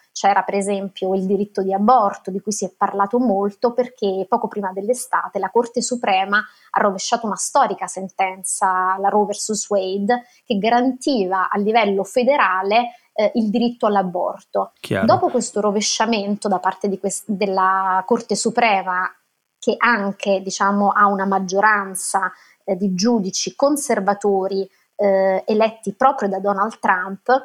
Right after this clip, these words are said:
Speaker 1: in diversi stati, eh, ci sono state, diciamo, delle, delle mobilitazioni proprio a favore del diritto di aborto e i democratici hanno incentrato gran parte della loro campagna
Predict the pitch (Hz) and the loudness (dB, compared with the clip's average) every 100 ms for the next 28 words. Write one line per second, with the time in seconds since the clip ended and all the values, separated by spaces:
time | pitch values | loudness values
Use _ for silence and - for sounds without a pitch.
0 | - _ _ 262 262 285 370 339 - 226 | -4 _ _ 2 2 4 2 2 -4 -6
1 | - - 185 185 185 233 269 - _ _ | -4 -2 0 0 -2 -2 -2 -4 _ _
2 | - 240 226 226 220 - 262 269 285 - | 0 2 2 2 0 -2 -2 0 -2 0
3 | 196 196 277 226 202 214 220 196 202 196 | 0 2 2 0 -2 -2 0 0 0 0
4 | 190 190 202 202 185 190 202 202 - - | 2 0 2 0 -2 -4 -4 -4 -6 -4
5 | 196 202 233 226 214 208 202 - 202 202 | -2 0 0 0 0 0 0 2 2 2
6 | 233 - - - 202 285 226 202 190 190 | -2 -2 -4 -6 2 4 4 2 -2 -4
7 | 180 196 196 - 196 196 190 196 190 - | -4 -4 -4 -4 0 0 2 0 -2 -8
8 | - 233 247 _ _ _ - 254 240 233 | -2 -2 -2 _ _ _ 0 2 4 4
9 | 226 220 247 240 233 226 294 - 214 233 | 2 0 0 2 2 2 0 0 0 0
10 | 277 - 311 285 208 214 202 202 208 226 | -6 -2 -2 -2 -2 -2 0 -2 -2 -2
11 | 349 254 196 196 320 330 208 - 262 247 | 2 2 0 0 0 0 -4 -2 -2 0
12 | 196 202 220 262 285 285 180 190 208 233 | 0 0 0 -2 -4 -2 -2 -2 0 0